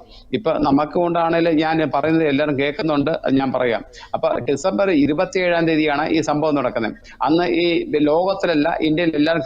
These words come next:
കേട്ടോണ്ട വിഷയമാണ്. അത് ഞാൻ, അത് ചർച്ച ചെയ്യുന്ന വിഷയം തന്നെ ഇത് തന്നെയാണ്.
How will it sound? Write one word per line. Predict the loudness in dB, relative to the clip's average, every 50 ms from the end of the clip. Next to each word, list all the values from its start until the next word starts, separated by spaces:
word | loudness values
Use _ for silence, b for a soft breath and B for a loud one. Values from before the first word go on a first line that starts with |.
| 0
കേട്ടോണ്ട | 0 0 0 0 0 0 0
വിഷയമാണ്. | 0 -2 -2 0 0 0 0 0 -2 -2 -4 -8 -10 B B B B B -2
അത് | 0 2 2
ഞാൻ, | 2 2 0 0 0 0 0
അത് | 0 0 0 0
ചർച്ച | 0 -2 -2 0 0
ചെയ്യുന്ന | 0 0 2 0
വിഷയം | 0 0 -2 -2 -2 0 0 0 0
തന്നെ | 0 0
ഇത് | 0 0 0 2
തന്നെയാണ്. | 0 0 0 -2 -4 -6 -6